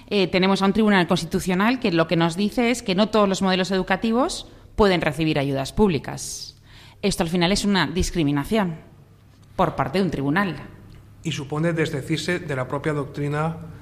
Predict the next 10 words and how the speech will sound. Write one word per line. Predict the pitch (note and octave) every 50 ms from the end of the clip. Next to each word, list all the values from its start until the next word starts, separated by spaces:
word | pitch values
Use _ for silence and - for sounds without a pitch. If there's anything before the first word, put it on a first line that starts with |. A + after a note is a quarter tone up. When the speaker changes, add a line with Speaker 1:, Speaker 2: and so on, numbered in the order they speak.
| - - - -
Speaker 2:
del | D3 C3
Tribunal | B2+ B2+ B2 C3 C3+ C3
Constitucional | C3 D3 - - C3+ B2+ - C#3 C#3 C#3+
respecto | C#3 C3+ C3 - C3+ C3 C3 - - D3 D#3 D#3+ D#3 D#3+ - - - - - - -
a | -
la | C3+
educación | B2+ B2 B2 B2+ - - C#3+
diferenciada, | C#3 B2+ C3+ C3+ B2+ A#2+ - C#3 C3+ C3+ C3
por | - B2+ -
poner | - A#2+ A#2 A#2+ A#2+ B2 A#2+